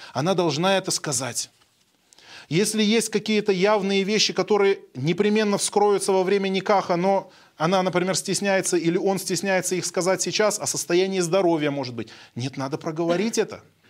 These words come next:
Совершенных людей не бывает. Обязательно что-то будет, что тебе не понравится. Обязательно в этом человеке будет что-то, что тебя не устроит. Совершенных людей не бывает. Но, по крайней мере, ты будешь знать.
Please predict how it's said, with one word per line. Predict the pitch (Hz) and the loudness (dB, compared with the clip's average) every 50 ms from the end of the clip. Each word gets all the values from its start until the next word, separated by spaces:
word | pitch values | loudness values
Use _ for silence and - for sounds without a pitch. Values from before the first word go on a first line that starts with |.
| _ _ _ _ _ _ - - - - - - _ - | _ _ _ _ _ _ -20 -20 -20 -20 -20 -20 _ -6
Совершенных | - - 214 196 220 - - 247 240 240 247 226 - | -2 -2 0 0 2 2 2 2 2 2 2 0 0
людей | 220 214 208 170 226 240 | 0 0 0 2 2 2
не | 226 220 220 | 2 2 2
бывает. | 180 208 202 196 214 220 196 139 107 - - - - _ _ _ _ _ _ _ _ _ - - - | 2 2 2 2 2 2 2 2 0 -2 -8 -18 -20 _ _ _ _ _ _ _ _ _ -20 -14 -6
Обязательно | - 151 151 175 147 165 220 214 226 226 226 226 | -4 -2 0 2 2 2 2 2 2 2 2 2
что-то | - - - 240 220 - 202 | 2 2 2 0 2 2 0
будет, | 160 180 214 196 226 - | 0 0 0 0 0 0
что | - - 226 190 | 0 0 -2 -2
тебе | - 202 220 226 | -2 0 0 0
не | 226 214 | 0 2
понравится. | 214 220 214 214 208 180 135 110 104 - - - - - _ _ _ _ _ _ _ _ _ _ _ - | 0 0 2 2 2 2 2 0 -4 -8 -10 -10 -10 -18 _ _ _ _ _ _ _ _ _ _ _ -12
Обязательно | - 120 127 143 165 226 208 190 175 | -10 -6 -2 0 0 0 2 0 0
в | 156 | 0
этом | 165 165 160 135 | 0 0 0 -2
человеке | - 170 185 262 269 262 | 0 0 0 0 0 -2
будет | 233 180 220 220 233 - | -2 -2 -2 0 0 0
что-то, | - - 214 254 - 254 | 2 2 2 2 2 0
что | - - 214 | 0 0 -2
тебя | - 185 170 202 208 | -2 0 0 0 0
не | 220 240 | 2 0
устроит. | 240 226 - - 233 214 190 131 101 90 - - - - - - | 0 -2 0 0 2 2 2 2 -2 -6 -10 -18 -20 -20 -16 -8
Совершенных | - - 170 165 175 165 - 247 262 254 226 - | -6 -2 0 0 2 2 2 2 2 0 -2 -2
людей | 220 208 175 214 208 | -4 -4 -2 -2 -2
не | 202 190 | 0 0
бывает. | 180 185 180 131 - - - - - | 2 2 2 0 0 -4 -14 -14 -10
Но, | 170 147 | -6 -4
по | 214 | -2
крайней | - 262 262 262 247 | -2 0 0 2 2
мере, | 254 262 254 | 0 0 -2
ты | 254 240 | -2 -4
будешь | 214 240 226 - 214 | -6 -4 -6 -6 -6
знать. | 190 214 214 160 107 - - | -4 -2 -2 -2 -4 -6 -12